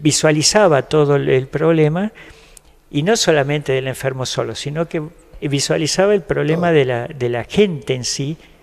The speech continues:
Speaker 1: de la familia en sí, del padre en sí, para poder llegar a un diagnóstico. Ahora,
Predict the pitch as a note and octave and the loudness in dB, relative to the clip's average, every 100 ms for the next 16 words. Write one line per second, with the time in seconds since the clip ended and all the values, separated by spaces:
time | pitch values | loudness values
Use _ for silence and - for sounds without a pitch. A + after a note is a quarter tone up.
0 | - C#3+ C#3+ - C#3 C#3+ F#3 G#3 D3+ C3 | 0 2 2 -2 -4 0 0 2 0 0
1 | A#2+ - D3 C#3+ B2+ A#2 F#3+ F#3+ E3+ D3+ | -2 -2 0 2 0 0 0 0 0 -2
2 | C3 F3 F#3 - - - - _ - D3 | -2 -4 -6 -14 -20 -20 -20 _ 0 2
3 | D3 C#3+ C#3 D#3 C#3+ C#3+ D3 C#3 B2+ B2 | 2 0 -2 -2 -4 -2 -2 -2 -6 -4
4 | A#2 - - - - _ _ _ _ _ | -6 -8 -18 -20 -20 _ _ _ _ _
5 | _ - - B3+ F#3 A3 F3+ G3 | _ -20 -12 4 6 6 4 -2